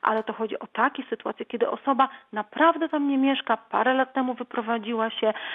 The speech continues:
e, zmieniła adres zamieszkania i nie było szans, żeby właśnie dowiedziała się o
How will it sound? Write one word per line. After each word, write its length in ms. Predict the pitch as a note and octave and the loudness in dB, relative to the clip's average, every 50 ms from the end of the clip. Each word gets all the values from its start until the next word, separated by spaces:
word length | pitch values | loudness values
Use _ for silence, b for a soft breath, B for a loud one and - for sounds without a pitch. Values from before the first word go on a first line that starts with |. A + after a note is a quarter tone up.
| B B | B B
e, 160 | - - A3 G#3+ | -2 -2 -2 -2
zmieniła 460 | - A3 A#3+ B3 C4 C#4 C4+ B3 - | 0 0 2 2 4 4 4 4 4
adres 320 | - A#3+ A3 A#3 A#3 A3+ | 2 2 2 2 0 0
zamieszkania 480 | - A3 A3 A3+ A3+ - - A3+ A3 A3 | -2 -6 -6 -6 -4 -4 -4 -4 -4 -4
i 120 | - - | -2 -2
nie 120 | A#3+ B3+ B3 | 0 0 0
było 240 | B3 B3 A#3 G#3 | 0 0 0 0
szans, 380 | G#3+ - - - D4+ E4 F#4+ F#4+ - - _ | 0 -2 0 4 6 6 6 4 2 -6 _
żeby 220 | - - G#3+ G3 G#3 | -14 -8 -4 -4 0
właśnie 360 | - G#3+ A3+ A3+ - - G#3+ | 0 0 0 0 -4 -8 -8
dowiedziała 520 | F#3+ G3 - G#3+ G#3 - - - - F#3+ | -8 -6 -6 -4 -4 -2 -2 -2 -4 -6
się 140 | - - - | -8 -10 -8
o 140 | - - | -8 -10